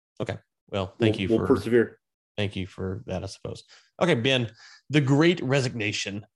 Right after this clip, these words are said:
Speaker 1: historical data and a deeper analysis show is not as great as screaming headlines suggest. Now,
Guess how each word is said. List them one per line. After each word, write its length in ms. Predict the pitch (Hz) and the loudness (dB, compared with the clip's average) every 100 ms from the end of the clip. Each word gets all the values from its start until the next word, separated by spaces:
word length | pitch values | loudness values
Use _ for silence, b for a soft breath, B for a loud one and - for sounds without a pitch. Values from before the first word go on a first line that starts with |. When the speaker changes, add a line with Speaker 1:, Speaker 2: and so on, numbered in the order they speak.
| _ | _
Speaker 1:
historical 380 | 123 - 139 135 | -4 2 2 2
data 360 | 117 127 120 104 | 0 2 2 2
and 100 | 110 | 0
a 60 | |
deeper 500 | 101 123 208 170 185 | 0 2 2 4 0
analysis 680 | 151 131 120 120 - 107 - | 0 -2 -2 -2 -4 -8 -10
show 320 | - - 113 104 | -6 -2 0 0
is 180 | 101 | -2
not 220 | 98 165 202 | -2 -2 0
as 120 | 131 | -2
great 340 | 131 127 151 | -2 -2 -2
as 200 | 113 104 | -2 -4
screaming 540 | - - - 131 135 117 | -8 -10 -4 -2 0 -2
headlines 640 | 117 113 113 110 104 - | -2 -2 0 0 -2 -6
suggest. 720 | - - 107 98 107 82 - - | -12 -10 -8 -4 -2 -2 -6 -10
Now, 320 | 131 127 127 | -4 -2 -2